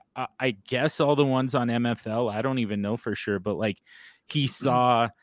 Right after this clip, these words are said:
Speaker 1: how much I was bidding on, on players, and he was saying, "You have this, this tendency to, uh,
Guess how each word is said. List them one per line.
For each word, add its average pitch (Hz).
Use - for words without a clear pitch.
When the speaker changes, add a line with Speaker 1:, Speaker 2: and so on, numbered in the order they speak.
Speaker 1:
how 113
much 127
I 135
was 120
bidding 120
on, 113
on 110
players, 135
and 117
he 117
was 113
saying, 117
"You 127
have 127
this, 120
this 120
tendency 120
to, 117
uh, 104